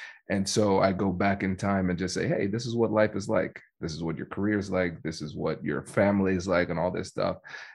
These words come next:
And, um, kind of thinking about a conversation with young Kwame is, that is what gets me excited. I'm like, "Man, I would be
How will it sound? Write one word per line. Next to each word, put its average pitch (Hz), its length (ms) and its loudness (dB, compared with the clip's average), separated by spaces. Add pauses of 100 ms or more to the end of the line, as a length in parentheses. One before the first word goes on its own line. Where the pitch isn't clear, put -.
(120)
And, 95 260 2
um, 95 400 0 (160)
kind 104 180 2
of 82 160 -4 (120)
thinking 101 300 0
about 87 460 0
a - 80 -2
conversation 95 880 0
with 87 160 -2
young 92 280 0
Kwame 101 540 0 (100)
is, 90 260 0 (180)
that 104 240 4
is 90 140 -2
what 85 180 -2
gets 87 220 -2
me 85 140 -2
excited. 80 420 0
I'm 85 140 -4
like, 80 160 -2
"Man, 95 340 2
I 92 80 2
would 92 180 0
be 80 120 -2